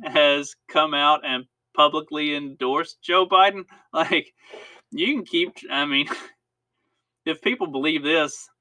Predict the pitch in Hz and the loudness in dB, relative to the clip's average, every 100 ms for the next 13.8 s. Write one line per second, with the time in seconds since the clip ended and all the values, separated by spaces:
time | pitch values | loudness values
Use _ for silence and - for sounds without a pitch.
0 | _ _ - 160 185 139 - 123 139 135 | _ _ -4 -2 0 0 -2 -6 -6 -6
1 | 151 135 - 143 147 131 127 120 127 123 | -6 -4 2 2 2 -2 -4 -4 0 0
2 | 120 135 139 139 127 135 147 135 127 123 | 2 2 0 -2 0 0 0 0 -2 0
3 | 131 139 123 123 147 147 139 131 131 131 | 0 0 -2 2 6 6 4 -4 0 0
4 | 123 120 _ - - - _ _ _ _ | 0 -6 _ -20 -20 -20 _ _ _ _
5 | _ _ _ _ _ - - - - _ | _ _ _ _ _ -6 -2 0 -2 _
6 | _ _ - - - 151 139 165 156 143 | _ _ -2 0 2 -2 -2 0 2 2
7 | 131 - - 131 139 131 127 120 120 - | -4 -12 -18 -6 0 4 4 2 -2 -8
8 | - _ _ _ _ - 180 - - 170 | -20 _ _ _ _ -6 -4 0 2 2
9 | 156 _ _ - 147 165 175 147 131 120 | 0 _ _ -4 -2 0 -2 0 0 0
10 | _ _ _ _ _ _ _ _ _ _ | _ _ _ _ _ _ _ _ _ _
11 | _ _ 160 151 - 135 127 135 123 127 | _ _ -2 -2 0 -4 -2 -4 -4 -2
12 | 127 123 120 123 127 120 120 117 120 - | -2 -2 -4 -6 -6 -6 -6 -4 -4 -8
13 | 117 - 117 - 123 117 113 | -14 -12 -10 0 2 2 -4